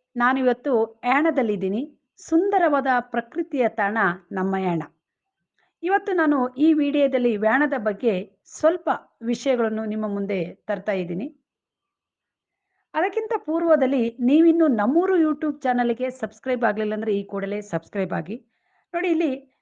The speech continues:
ಒಂದು, ಆ, ಫಸ್ಟ್ ನಾವು ಇದು ಎಂಟ್ರೆನ್ಸ್ ಕೊಡುವಂಥದ್ದು, ಫಸ್ಟ್ ಬ-, ಬರುವಂಥದ್ದು. ಮೇಲ್ಗಡೆ ಈಗ ಎರಡು ಕಿಲೋಮೀಟರ್ ದೂರದಿಂದ ನಾವು ನಡ್ಕೊಂಡು ಬಂದಿರ್ತೀವಿ.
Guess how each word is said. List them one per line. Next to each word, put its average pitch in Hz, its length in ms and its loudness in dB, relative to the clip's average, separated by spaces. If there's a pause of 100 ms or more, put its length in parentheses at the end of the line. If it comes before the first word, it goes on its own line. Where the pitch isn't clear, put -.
(160)
ಒಂದು, 269 440 0 (260)
ಆ, 220 320 2
ಫಸ್ಟ್ 330 600 -2
ನಾವು 254 180 2
ಇದು 233 140 2
ಎಂಟ್ರೆನ್ಸ್ 254 580 -2
ಕೊಡುವಂಥದ್ದು, 208 920 -4
ಫಸ್ಟ್ 240 220 -8
ಬ-, 214 340 4
ಬರುವಂಥದ್ದು. 196 460 0
ಮೇಲ್ಗಡೆ 247 440 2
ಈಗ 214 80 -2
ಎರಡು 220 320 0
ಕಿಲೋಮೀಟರ್ 277 540 0
ದೂರದಿಂದ 247 420 0
ನಾವು 226 160 0
ನಡ್ಕೊಂಡು 294 380 0
ಬಂದಿರ್ತೀವಿ. 226 680 -2